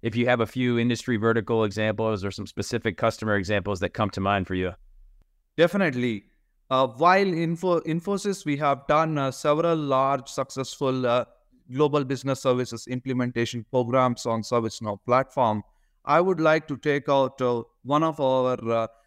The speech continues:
Speaker 2: a retail customer, uh, who has ju-, started their journey on ServiceNow traditionally with I T, but they have understood the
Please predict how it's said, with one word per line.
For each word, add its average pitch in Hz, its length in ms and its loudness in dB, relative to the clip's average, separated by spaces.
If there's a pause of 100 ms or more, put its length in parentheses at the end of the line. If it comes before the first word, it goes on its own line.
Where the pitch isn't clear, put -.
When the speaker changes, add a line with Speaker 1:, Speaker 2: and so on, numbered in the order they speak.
(160)
Speaker 2:
a 123 80 -2
retail 175 420 0
customer, 135 640 0
uh, 117 240 2 (120)
who 156 280 -6 (180)
has 127 240 0
ju-, 135 320 0
started 160 540 0
their 135 180 0
journey 127 400 0
on 120 160 -2
ServiceNow 127 760 -2
traditionally 120 520 -6
with 107 160 -10 (100)
I 143 220 2
T, 123 280 -4 (340)
but 131 240 0
they 139 160 0
have 127 300 2
understood 139 600 -2
the 117 140 0